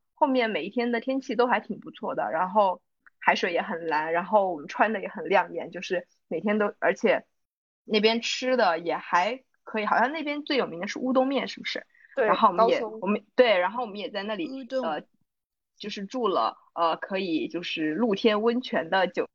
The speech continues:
Speaker 1: 店，然后也吃了那种，也不是怀石料理吧，
Speaker 3: 哎，我们有，
Speaker 1: 反正就是那种。
Speaker 3: 我们泡温泉了吗？
Speaker 1: 有，它是那个露天的，很小的，像个，其实就是一个泡澡桶。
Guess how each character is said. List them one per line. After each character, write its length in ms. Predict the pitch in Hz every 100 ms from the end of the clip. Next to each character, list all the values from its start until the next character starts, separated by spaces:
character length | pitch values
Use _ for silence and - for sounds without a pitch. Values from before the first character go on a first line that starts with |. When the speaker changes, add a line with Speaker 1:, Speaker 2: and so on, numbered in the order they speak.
| -
Speaker 1:
店， 240 | 202 180 143
然 160 | 170
后 160 | 208 208
也 180 | 190 135
吃 260 | - -
了 120 | 208 185
那 160 | 185
种， 240 | 170 117 - _ _ - _ _
也 120 | 175 165
不 80 |
是 100 | 208
怀 160 | 359 247
石 60 | 427
料 100 | 214
理 0 |
吧， 80 |
Speaker 3:
哎， 60 | 240
我 60 | 339
们 80 |
有， 40 | 208
Speaker 1:
反 100 | 170
正 40 |
就 100 | 208
是 120 | 247 247
那 60 |
种。 40 | 233
Speaker 3:
我 40 |
们 100 | 269
泡 180 | - 370
温 180 | 330 392
泉 200 | 277 269
了 80 |
吗？ 140 | 359 370 _ _ _ _ _ _ _
Speaker 1:
有， 360 | 170 156 180 -
它 120 | -
是 100 | 277
那 100 | 294
个 40 | 277
露 220 | 320 254
天 240 | - 240
的， 80 | 233
很 160 | 202 240
小 180 | - 151
的， 80 |
像 160 | 160 254
个， 160 | 240 -
其 140 | - 269
实 80 | 311
就 100 | 359
是 140 | 285
一 20 |
个 80 | 277
泡 220 | - 240
澡 180 | 190 180
桶。 380 | - 180 175